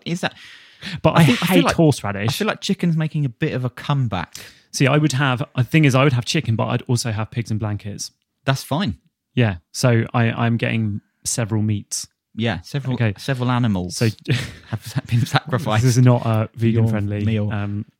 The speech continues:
Speaker 2: thing. Uh, roast potatoes.
Speaker 1: You've still got
Speaker 2: I've
Speaker 1: two
Speaker 2: got two
Speaker 1: more.
Speaker 2: items left.
Speaker 1: Yeah.
Speaker 2: I'd probably still go for vegetables. I know some people don't, aren't, aren't really into that, but I think, um, sort, sort of mis-, mixed veg selection.
Speaker 1: Uh,
Speaker 2: Or does that not count? Can I
Speaker 1: mm.
Speaker 2: only have carrots?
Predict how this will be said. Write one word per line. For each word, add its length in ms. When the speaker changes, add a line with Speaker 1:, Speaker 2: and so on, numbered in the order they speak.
Speaker 2:
thing. 160
Uh, 300
roast 240
potatoes. 600
Speaker 1:
You've 80
still 140
got 100
Speaker 2:
I've 80
Speaker 1:
two 140
Speaker 2:
got 80
two 80
Speaker 1:
more. 120
Speaker 2:
items 180
left. 340
Speaker 1:
Yeah. 180
Speaker 2:
I'd 100
probably 200
still 200
go 160
for 100
vegetables. 460
I 60
know 100
some 160
people 240
don't, 200
aren't, 280
aren't 140
really 120
into 180
that, 220
but 160
I 40
think, 280
um, 460
sort, 240
sort 200
of 60
mis-, 380
mixed 300
veg 280
selection. 680
Speaker 1:
Uh, 680
Speaker 2:
Or 80
does 80
that 100
not 140
count? 260
Can 100
I 80
Speaker 1:
mm. 60
Speaker 2:
only 220
have 160
carrots? 480